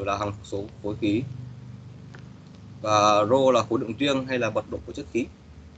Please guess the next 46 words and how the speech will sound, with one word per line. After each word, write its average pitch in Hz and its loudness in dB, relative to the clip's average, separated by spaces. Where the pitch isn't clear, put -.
Khi 131 0
phương 135 0
trình 117 -2
trạng - -4
thái 107 2
được 127 -4
viết 160 0
cho 143 0
một 123 0
ki-lô-gam 127 2
thì 98 -8
chúng 104 -16
ta 120 -10
sẽ - -10
có 101 -6
dạng 113 -2
là 90 -4
P - -6
nhân 120 -2
V 127 0
bằng, 95 -2
à, 95 -4
R 113 0
T. 127 0
Lưu 127 -2
ý 123 4
thì, 117 4
một - -18
chút 147 -6
lưu 135 0
ý 120 4
là 120 4
phương 143 -2
trình 117 0
trên 127 0
chỉ 87 -2
ứng 110 0
dụng 139 2
cho 127 -2
chất 170 0
khí 110 6
ở 127 4
trạng - -4
thái 95 -2
cân 127 -2
bằng, 101 -4